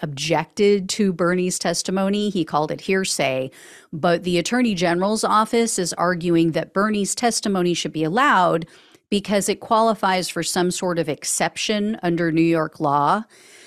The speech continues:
So the judge has given them time to submit written arguments about that to determine if his testimony can be used or that portion of it.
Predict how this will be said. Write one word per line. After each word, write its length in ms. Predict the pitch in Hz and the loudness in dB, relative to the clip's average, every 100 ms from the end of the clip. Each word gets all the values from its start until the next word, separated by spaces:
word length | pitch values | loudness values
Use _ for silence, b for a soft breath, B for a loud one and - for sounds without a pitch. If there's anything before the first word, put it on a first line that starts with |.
| B | B
So 400 | - 220 185 180 | -2 2 4 4
the 140 | 160 165 | 2 2
judge 280 | 240 247 | 2 2
has 140 | 233 220 | 0 0
given 300 | 208 202 185 | 0 2 2
them 160 | 170 | 2
time 380 | 160 160 156 160 | 0 0 0 0
to 100 | 160 | -2
submit 480 | 143 - 147 156 - - | -4 -6 -2 -2 -2 -4
written 240 | 147 139 | -2 -2
arguments 640 | - 170 170 185 185 185 - | -2 -2 -2 -2 0 -2 -2
about 320 | 175 180 180 | 0 -2 0
that 400 | 180 170 180 - | 0 2 0 -2
to 160 | - | -6
determine 580 | 139 - - 185 175 165 | -6 -6 -2 0 2 0
if 340 | 170 160 165 - | 0 -2 -2 -4
his 280 | 190 170 - | -6 -4 -4
testimony 640 | 170 165 - 160 160 165 | -4 -4 -2 0 2 0
can 180 | 160 147 | -2 -4
be 140 | 147 | -2
used 500 | 143 143 143 175 - | -2 -2 -2 -4 -4
or 80 | 139 | -4
that 260 | 143 - _ | -2 -4 _
portion 500 | - 160 - 208 190 | -4 -4 -2 -2 -2
of 140 | 196 | 0
it. 260 | 220 226 | 0 -2